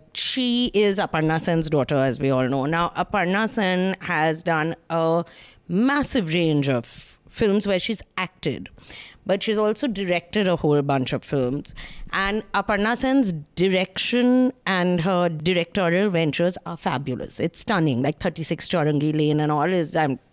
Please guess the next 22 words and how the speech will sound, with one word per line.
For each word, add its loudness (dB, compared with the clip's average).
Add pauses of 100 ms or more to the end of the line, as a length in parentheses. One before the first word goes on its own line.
(160)
talking 0
about 0
way 2
back, -2
but -2 (560)
all 2
her 0
films -2
are -2
fabulous. 0 (600)
What 0 (100)
I 2
was 0
impressed 0
by, 2
which, 0
uh, 4
I 0
had 0
mentioned 0
to 0
you, 2